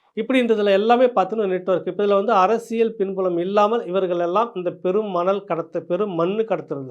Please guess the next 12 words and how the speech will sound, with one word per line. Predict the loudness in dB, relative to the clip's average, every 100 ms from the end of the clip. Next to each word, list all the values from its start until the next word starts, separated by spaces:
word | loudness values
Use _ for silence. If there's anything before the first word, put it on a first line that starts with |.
| -4
சவுடு | -2 -2
மண்ணு | -4 -4
கடத்துறது, | -4 -6 -8 -12 -12 -14 -16 _ _ _ -2
போதைப் | 6 8 8 4
பொருளை | 0 0
கடத்திட்டு | 0 -2 -4 -2
வந்து | 0 0
எல்லாத்தையும் | -2 -6 -6
மாவட்டம் | -2 -2 -2 -2
முழுக்க | -2 -4 -6 -6
பரவலா | -6 -6
விற்கிறது, | -10 -10 -10 -8 -8